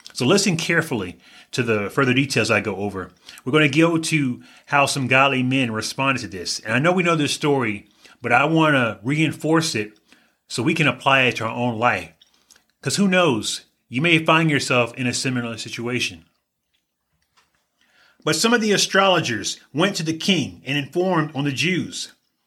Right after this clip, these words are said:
They said to King Nebuchadnezzar, "Long live the king! You issued a decree requiring all the people to bow down and worship the gold statue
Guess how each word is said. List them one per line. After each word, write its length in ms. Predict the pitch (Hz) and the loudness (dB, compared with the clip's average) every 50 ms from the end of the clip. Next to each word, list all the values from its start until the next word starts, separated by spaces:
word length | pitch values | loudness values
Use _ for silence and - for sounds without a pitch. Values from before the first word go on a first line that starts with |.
| _ | _
They 140 | - 139 147 | 0 0 2
said 240 | 147 - 190 180 165 | 2 2 2 2 0
to 60 | 165 | -2
King 200 | 160 - 185 160 | -2 0 0 2
Nebuchadnezzar, 680 | 160 165 165 160 160 156 156 160 165 160 - 95 92 - _ _ _ _ _ _ _ _ _ _ _ | 2 2 2 2 0 0 -2 0 -2 -2 -4 -8 -12 -16 _ _ _ _ _ _ _ _ _ _ _
"Long 400 | 104 117 131 139 143 147 147 147 | -4 0 2 2 2 2 2 4
live 220 | 151 156 151 135 | 4 4 4 4
the 100 | 131 135 | 0 -4
king! 520 | 131 - - 160 160 139 101 82 82 - _ _ _ _ _ _ _ _ _ | -6 -2 0 2 2 2 0 -4 -8 -18 _ _ _ _ _ _ _ _ _
You 160 | 113 113 127 131 | -12 -12 -4 0
issued 360 | 175 196 - - - 151 120 | 0 0 2 0 -2 -2 -2
a 80 | 120 110 | -4 -6
decree 600 | 110 107 - - 175 214 202 127 90 80 - _ _ _ _ _ _ | -6 -10 -8 -4 -4 -2 -2 -4 -6 -8 -16 _ _ _ _ _ _
requiring 600 | 117 117 - - 151 160 165 175 180 185 185 180 | -12 -12 -8 -2 0 2 4 4 4 4 2 0
all 220 | - 143 170 190 | 0 2 2 4
the 120 | 190 208 - | 2 0 -4
people 540 | - - 202 208 - - 127 101 92 - _ _ _ _ | -4 -6 -6 -6 -4 -4 -8 -8 -8 -14 _ _ _ _
to 100 | - 131 | -8 -8
bow 360 | 101 - 131 147 151 151 156 | -2 2 2 4 6 4 4
down 520 | 156 151 151 160 151 143 123 - 85 82 _ _ _ _ _ | 2 2 2 4 4 4 2 0 -6 -16 _ _ _ _ _
and 200 | - 120 123 117 | -8 -6 -6 -2
worship 320 | 120 143 175 170 - 185 156 | 0 0 0 -2 -2 -8 -8
the 100 | 135 120 | -10 -6
gold 280 | 110 139 147 151 147 | -2 -2 -2 0 -2
statue 600 | 147 - - 170 160 156 151 - - 110 95 87 | -6 -4 0 2 2 2 2 0 -8 -12 -12 -16